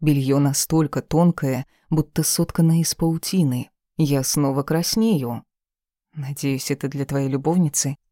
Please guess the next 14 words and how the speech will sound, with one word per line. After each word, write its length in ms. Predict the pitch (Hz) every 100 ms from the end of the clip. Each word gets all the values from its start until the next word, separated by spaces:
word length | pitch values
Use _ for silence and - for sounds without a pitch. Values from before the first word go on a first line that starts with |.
| _
Спрашиваю 720 | - - 151 151 - 151 151
его 220 | 143 143
вполголоса. 920 | 143 - 151 143 131 127 123 - 120 - _ _ _ _
«Для 300 | - 143 139 139
тебя», 680 | - 143 131 139 127 123 - _ _ _ 147
усмехается 720 | 135 139 131 - 131 127 -
подлец, 640 | - 127 139 160 - - - _
а 120 | 156
я 240 | 139 151
окончательно 720 | 151 160 156 - 156 165 160 156
теряюсь. 760 | - 160 170 151 - - - _ _ _ _ _ _
Ну 240 | 156 139
и 40 | 135
придурок. 680 | - 143 131 127 131 -